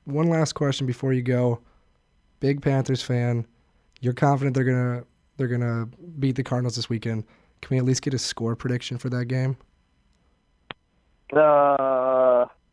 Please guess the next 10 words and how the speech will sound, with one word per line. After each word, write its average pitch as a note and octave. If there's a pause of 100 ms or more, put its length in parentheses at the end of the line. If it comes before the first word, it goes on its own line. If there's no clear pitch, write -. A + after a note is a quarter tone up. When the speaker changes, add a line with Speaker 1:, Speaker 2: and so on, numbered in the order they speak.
Speaker 2:
I C3+
just C#3
hope C#3+
they C3+
win C#3
by C3 (100)
three. C#3+
<laughs> - (220)
Speaker 1:
<laughs> -
Speaker 2:
I, D3+